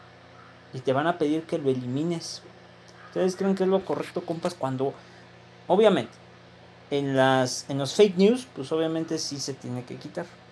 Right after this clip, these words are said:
pero va a ser en todo en general. O sea, para ellos la fake news va a ser cualquier cosa que tenga que ver en contra de los intereses capitalistas, en este caso los intereses políticos que tenga detrás un tratado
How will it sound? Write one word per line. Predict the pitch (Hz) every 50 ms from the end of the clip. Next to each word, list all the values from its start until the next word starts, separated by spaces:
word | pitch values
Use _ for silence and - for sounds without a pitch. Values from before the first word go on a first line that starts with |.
| - - - - - - - - - - - - - - -
pero | 135 131 131 131 127
va | 135 143
a | 165
ser | - 190 202
en | 233 208 175
todo | - - 190 190
en | 190 190
general. | - 180 156 - - - - - - - - - - - - - - - - - - - - - -
O | -
sea, | - 143 139
para | - 151 151 160
ellos | 185 196 220 220 202 - -
la | 170 143 143 139
fake | 139 - 190 185 180
news | 180 185 190 180 175
va | 175
a | 165
ser | - 185 175
cualquier | 180 - 160 147 143 - 175 170 165 165
cosa | - 160 165 160 - 180
que | 175 - 147
tenga | 131 - 151 147 151 147 143
que | - 131
ver | 127 131 143 147
en | 151 135 131
contra | 131 131 135 135 135 - 151 156 160 - - - - - - - -
de | 175 180
los | 180 180 - -
intereses | 175 160 - - 165 160 175 175 170 165 - 180 165 -
capitalistas, | - 143 135 - 143 135 - 131 139 147 160 160 151 - 160 151 - -
en | 139 123 127
este | 131 127 - 147 135
caso | - 127 123 120 - - 147
los | 139 131 117 -
intereses | 123 113 - 120 113 120 123 139 131
políticos | - - - 139 127 123 127 127 - 131 - 127 - -
que | - 120
tenga | - 123 123 127 131
detrás | 131 127 - - 113 117 123 - - - - - -
un | - 147 147 143
tratado | 151 147 - - - 147 143 143 147 147 147 147 143 139